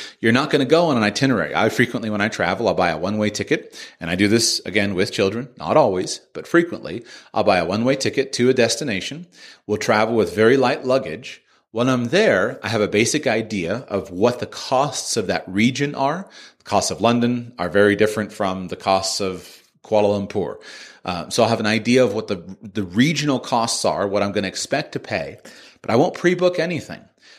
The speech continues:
I'll just go as we go, and I'll, we'll do our trip.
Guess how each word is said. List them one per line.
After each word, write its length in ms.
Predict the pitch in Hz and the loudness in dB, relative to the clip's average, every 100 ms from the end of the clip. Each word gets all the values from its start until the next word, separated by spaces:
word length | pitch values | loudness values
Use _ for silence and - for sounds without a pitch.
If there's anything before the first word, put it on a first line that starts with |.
| _ | _
I'll 100 | 104 | -2
just 260 | 104 127 - | 0 -2 0
go 320 | 104 107 127 | 4 6 4
as 240 | 117 104 95 | 4 0 -2
we 100 | 101 | 0
go, 420 | 160 123 92 101 | 2 2 0 -4
and 180 | 120 113 | -4 0
I'll, 420 | 113 113 113 107 | 4 4 4 0
we'll 140 | 104 101 | -6 -4
do 160 | 98 | -2
our 100 | 92 | -4
trip. 400 | 87 - 190 - | -2 0 0 -2